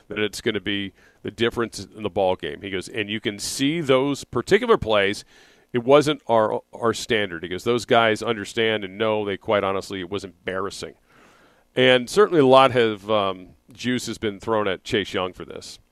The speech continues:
right? 'Cause Chase Young was on the backside of plays. And what this, what made this guy kinda who he was for a while was his motor. But, like, the motor has not been there for Chase Young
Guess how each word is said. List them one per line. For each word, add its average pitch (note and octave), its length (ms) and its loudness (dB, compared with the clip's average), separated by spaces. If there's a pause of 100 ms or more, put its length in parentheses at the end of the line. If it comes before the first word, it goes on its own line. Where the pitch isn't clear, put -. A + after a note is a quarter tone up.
right? G#2 280 0
'Cause G#2 160 -8
Chase B2 300 2
Young G#2+ 360 2
was G#2 200 -8
on - 140 -10
the G#2 60 -6
backside A#2 420 4
of A2 60 -2
plays. A2 380 2 (360)
And A#2+ 100 -4
what B2+ 100 4
this, F#3 160 4 (120)
what D3 160 6
made E3 280 2
this D#3 180 0
guy B2 460 6 (720)
kinda D#3+ 320 2
who B2 120 4
he A2 60 4
was C3 320 2
for A#2+ 100 -4
a - 20 2
while D#3+ 160 6
was A#2+ 100 0
his G2+ 160 -6
motor. C3 400 2 (460)
But, B2+ 80 -4
like, D3+ 160 6
the D3+ 80 8
motor D#3 520 8
has A2 180 -4
not A#2 340 2
been C3 160 2
there G2 140 -2
for G2+ 140 -10
Chase G2 320 -4
Young F2+ 260 -4